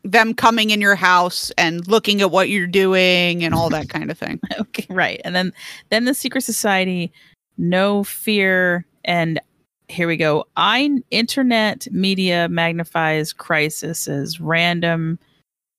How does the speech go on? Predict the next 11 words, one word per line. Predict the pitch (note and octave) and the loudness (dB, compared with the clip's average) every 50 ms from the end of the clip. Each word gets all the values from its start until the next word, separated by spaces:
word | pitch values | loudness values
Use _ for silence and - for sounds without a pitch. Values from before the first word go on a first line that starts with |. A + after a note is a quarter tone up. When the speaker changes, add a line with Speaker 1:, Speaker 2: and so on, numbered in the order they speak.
| _ _ - | _ _ -14
Speaker 2:
created | - - - F3 E3+ E3 E3 E3 D#3+ D#3+ D#3 D3 D3 F3 - - - _ _ _ _ _ | -10 -4 -2 -2 0 0 0 0 2 0 0 0 -2 -6 -10 -16 -18 _ _ _ _ _
<laughs> | - - - - - - - _ _ _ _ _ _ _ _ _ _ - | -10 -10 -8 -6 -6 -8 -8 _ _ _ _ _ _ _ _ _ _ -4
permit | - - G3+ F#3 F#3+ G3 F#3+ F#3+ - - | 0 0 2 2 2 2 2 0 0 -2
more | F#3 F#3 F#3+ G3 G3+ | -2 0 0 0 0
government | F#3+ - F#3 F3+ F3+ - F3 F3 F3 E3+ E3 D#3+ D#3 D3+ - - _ _ _ _ _ _ _ _ _ _ _ _ _ _ _ _ _ _ _ _ _ | 0 0 0 0 0 -2 -4 -4 -2 0 0 0 0 0 -2 -6 _ _ _ _ _ _ _ _ _ _ _ _ _ _ _ _ _ _ _ _ _
mill | E3+ D#3+ D3+ D3+ D3+ D3 D3+ E3 F#3+ A3 C4 D4 D4+ - _ _ _ _ _ _ _ _ _ _ _ _ _ _ _ _ | -8 -4 -2 0 0 0 0 0 0 0 0 -2 -4 -6 _ _ _ _ _ _ _ _ _ _ _ _ _ _ _ _
corp | - - - A3+ A3 A3 A3 - - - - _ - | -10 -4 0 0 2 0 0 -4 -10 -20 -20 _ -6
control, | - A3+ A3+ A3 - - A#3+ A#3+ A#3 | -4 -2 -2 -2 -2 -2 -2 -2 0
corporation | - G#3+ G3+ G3+ - G3 F#3+ G3+ - - G#3+ | 0 -2 -2 0 0 0 0 0 -2 -2 -4
control. | - - G#3+ G#3+ - A3+ A3 A3 A3 A3 | -4 -4 -4 -4 -4 -2 -2 0 0 -2
So, | - - | -2 -2